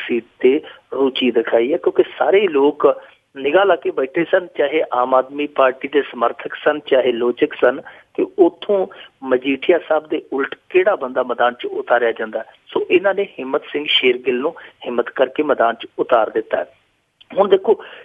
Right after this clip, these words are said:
ਹਿੰਮਤ ਸਿੰਘ ਸ਼ੇਰਗਿੱਲ ਤੋਂ ਪਹਿਲਾਂ, ਅਹ, ਗੁਰਪ੍ਰੀਤ ਸਿੰਘ ਵੜੈਚ ਦਾ ਬਹੁਤ ਚਰਚਾ ਸੀ।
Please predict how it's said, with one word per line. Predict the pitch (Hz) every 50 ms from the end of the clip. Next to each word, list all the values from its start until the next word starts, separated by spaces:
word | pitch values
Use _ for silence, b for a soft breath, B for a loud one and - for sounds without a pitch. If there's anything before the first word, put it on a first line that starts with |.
| B - -
ਹਿੰਮਤ | - 151 151 175 208 202 - -
ਸਿੰਘ | 214 214 214
ਸ਼ੇਰਗਿੱਲ | - - - 147 139 156 - - 165 180
ਤੋਂ | 180 - - 196 190
ਪਹਿਲਾਂ, | 190 - _ 147 139 151 156 156 160 135 127 131 135 156 - _ _ _ _ _ _ _
ਅਹ, | _ _ _ - 135 131 131 131
ਗੁਰਪ੍ਰੀਤ | 123 123 147 139 139 - - 175 170 -
ਸਿੰਘ | 190 185 165 147
ਵੜੈਚ | 123 127 117 120 123 135 - - -
ਦਾ | - 170 165 156 135 - _
ਬਹੁਤ | - - - 175 175 -
ਚਰਚਾ | - 175 156 - - 175 175 160
ਸੀ। | - - 160 151